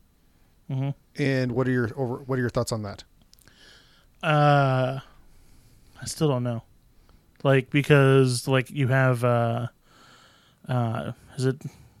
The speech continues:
Speaker 1: which one's his girlfriend? Is it Natalie's girlfriend or his
Speaker 2: Don't know
Speaker 1: sister?
Speaker 2: names.
Speaker 1: Okay. So, girlfriend.
Speaker 2: It can be both.
Speaker 1: Uh,
Speaker 2: Remember, I, I lost, I have a tooth missing, so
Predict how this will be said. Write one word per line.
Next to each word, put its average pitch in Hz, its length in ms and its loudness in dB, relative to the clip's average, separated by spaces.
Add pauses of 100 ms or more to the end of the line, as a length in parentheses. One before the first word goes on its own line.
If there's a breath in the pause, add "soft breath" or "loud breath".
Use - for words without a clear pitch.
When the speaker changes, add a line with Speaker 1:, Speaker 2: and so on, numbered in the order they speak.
(160)
Speaker 1:
which 147 180 0
one's 165 140 4
his 156 120 0
girlfriend? 151 420 4
Is 135 120 2
it 120 40 -8
Natalie's 143 540 2
girlfriend 165 360 4
or 147 80 6
his 131 140 2
Speaker 2:
Don't 139 100 2
know 123 60 2
Speaker 1:
sister? 120 160 0
Speaker 2:
names. 101 360 -10 (120)
Speaker 1:
Okay. 147 280 6 (500 loud breath)
So, 135 460 4 (140)
girlfriend. 139 540 4
Speaker 2:
It 160 80 0
can 233 120 4
be 202 100 4
both. 110 280 -4 (2250 loud breath)
Speaker 1:
Uh, 131 420 6 (140)
Speaker 2:
Remember, 147 280 2
I, 143 180 2
I 156 200 -4
lost, 143 340 -4
I 135 80 -2
have 131 120 -2
a 117 60 -8
tooth - 320 -10
missing, 123 340 -6 (340)
so 131 320 -8